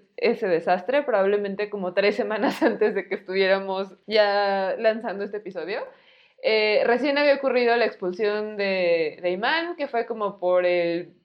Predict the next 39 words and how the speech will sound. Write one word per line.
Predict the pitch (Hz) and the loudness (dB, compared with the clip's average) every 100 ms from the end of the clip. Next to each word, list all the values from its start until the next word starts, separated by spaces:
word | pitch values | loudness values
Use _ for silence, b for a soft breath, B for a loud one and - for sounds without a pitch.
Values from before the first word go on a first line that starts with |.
| - | -2
veinte, | 220 285 302 320 330 320 | 0 2 0 0 2 2
veintiuno, | 269 226 226 247 254 | -2 -4 -4 -2 0
veintidós | 233 214 185 185 190 | -2 -4 -4 -4 -4
de, | 190 190 185 165 156 156 _ _ _ _ _ _ _ - | -2 -2 0 0 -2 -8 _ _ _ _ _ _ _ -8
de | 190 | -4
abril. | 185 220 440 508 B B B B _ _ - | 0 2 2 0 B B B B _ _ -2
Y | 294 | 2
lo | 294 | 2
que | 294 | 4
decían | 277 285 302 359 381 | 2 2 0 2 2
los | 320 | 0
medios, | 277 262 269 277 277 277 277 - | 0 0 4 6 6 4 0 -2
eh, | 202 190 185 180 185 | 2 2 4 2 2
que | 190 | 0
reportan | 190 202 220 - 196 202 | -2 0 0 2 -2 0
deportes | 165 175 196 190 - - | -2 2 0 0 -10 -12
y | 160 | -14
que | 180 | -12
se | |
especializan | 175 - 202 196 233 277 262 | -10 -8 -4 -2 -2 -2 -2
en | 240 196 | -2 -4
reportar | 180 165 170 180 | -4 -4 -2 0
deportes | 180 180 180 - - B B - | 0 0 -2 -2 -14 B B -12
y | 190 | -10
que | |
tenían | 202 233 311 320 - | -2 0 0 -2 -2
la | 254 | 0
noticia | 240 208 202 208 196 | 0 -2 -4 -4 -4
primero | 170 180 254 311 - - | -4 -2 2 2 2 -2
fue | 220 247 277 B B B _ | 0 2 0 B B B _
que | 262 262 277 269 | 4 6 6 4
era | 233 240 | 2 2
un | 240 240 | 2 -2
tema | 233 220 220 226 233 | -2 0 2 2 2
probablemente | 196 214 269 320 302 277 262 269 | 2 4 4 2 -2 -4 0 0
de | |
exceso | 247 - 196 220 | 0 -2 -4 -2
de | 208 | -2
testosterona, | 202 - 170 - 196 262 330 | -4 -10 -6 -2 0 0 -2